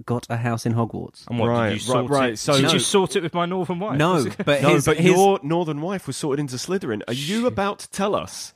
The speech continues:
Speaker 1: that my southern girlfriend, uh, is also a Slytherin?
Speaker 3: <gasps> Oh!
Speaker 1: Hannah
Speaker 2: wow.
Speaker 1: and Anna, the two people who have yet again, this is two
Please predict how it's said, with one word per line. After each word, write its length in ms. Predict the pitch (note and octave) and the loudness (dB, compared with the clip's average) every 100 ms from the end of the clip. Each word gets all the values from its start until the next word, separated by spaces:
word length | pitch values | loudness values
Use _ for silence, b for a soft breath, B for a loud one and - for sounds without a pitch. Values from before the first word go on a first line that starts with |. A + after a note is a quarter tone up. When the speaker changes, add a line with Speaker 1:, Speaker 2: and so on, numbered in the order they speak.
| _ C3 | _ -2
Speaker 1:
that 240 | C3+ B2+ | 0 2
my 600 | C3 C3 C#3 C#3 C#3 C3+ - | 4 4 4 4 4 0 -2
southern 720 | - - D3 C3 C3+ B2+ - B2+ | -2 2 4 4 4 2 0 0
girlfriend, 680 | C#3 C#3 - A#2+ A#2 D3 - _ _ _ - | 2 4 2 2 4 4 2 _ _ _ -2
uh, 480 | C3+ C3+ C#3 C#3 - _ _ _ _ - | 0 0 0 -4 -10 _ _ _ _ -10
is 360 | B2 B2+ B2+ - B2 | -6 -6 -8 -12 -10
also 320 | C3 - B2+ | -10 -10 -12
a 20 | |
Slytherin? 460 | B2+ C3+ B2+ G#2+ G#2+ | -12 -10 -10 -10 -4
Speaker 3:
<gasps> 300 | B3 C#4+ B3 | -2 -2 -2
Oh! 920 | G#3+ C#4 D4 D4 C4+ B3 G#3 B3 C4 B3+ | 2 4 6 6 6 6 6 6 6 6
Speaker 1:
Hannah 340 | E3+ F3 - | 6 6 6
Speaker 2:
wow. 160 | D3 D#3+ | 6 6
Speaker 1:
and 100 | B2 | 4
Anna, 420 | D#3+ D3+ A#2+ C3+ B - | 4 4 2 0 B -6
the 80 | D3+ | -4
two 260 | - A#3 | 0 0
people 420 | B3+ A3 - E3 D#3+ | 2 0 0 0 4
who 140 | E3+ | 4
have 120 | D#3+ | 4
yet 220 | D#3 A3 | 2 2
again, 240 | G3+ F#3+ D3+ | 2 2 2
this 140 | D3 | 0
is 100 | E3 | -4
two 460 | - F#3+ G3+ G3 | 0 2 2 2